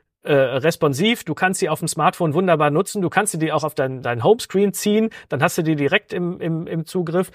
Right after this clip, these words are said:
Ähm, dafür brauche ich jetzt keine eigene App. Und die Nachrichten, Push-Nachrichten kriegst du eben über Telegram, steht auch auf der Brickmerch-Seite. Aber so eine eigene App, das, äh, wäre nochmal cool, aber die muss dann auch cool sein. Und da würde ich halt jemand gerne finden,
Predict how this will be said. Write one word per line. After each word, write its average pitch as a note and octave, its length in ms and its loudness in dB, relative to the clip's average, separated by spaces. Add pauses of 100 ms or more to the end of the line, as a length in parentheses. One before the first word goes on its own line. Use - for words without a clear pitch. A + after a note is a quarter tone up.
(300)
Ähm, D#3+ 420 2
dafür D3+ 220 2
brauche D#3+ 160 2
ich F#3 60 0
jetzt E3+ 160 -2
keine E3 260 2
eigene D3 380 2
App. D3+ 180 2 (240)
Und D3+ 160 -2
die D#3 80 0
Nachrichten, F#3+ 800 0
Push-Nachrichten F3+ 720 -2
kriegst - 260 -6
du E3+ 60 -6
eben D3+ 200 -2
über C#3 200 -2
Telegram, F3 480 2
steht D3 200 -6
auch D3 120 -2
auf C#3 120 0
der B2 120 -2
Brickmerch-Seite. A#2 680 -6 (280)
Aber F#3 240 2
so F#3 100 2
eine F#3 140 2
eigene B3+ 340 4
App, A#3 160 -4 (140)
das, G3+ 240 -2
äh, F3 320 2
wäre G3 160 0
nochmal F3+ 300 -2 (320)
cool, D#4 280 2
aber G#3 220 0
die G#3+ 80 -2
muss A#3+ 160 -4
dann A3+ 160 -2
auch A3 180 -6 (160)
cool E3+ 160 2
sein. A2+ 260 -4
Und A#2+ 140 -6
da F#3+ 160 4
würde G#3+ 180 6
ich F#3+ 100 -4
halt F#3 160 -2
jemand F#3 400 -4 (100)
gerne G3+ 480 4
finden, G3+ 480 -2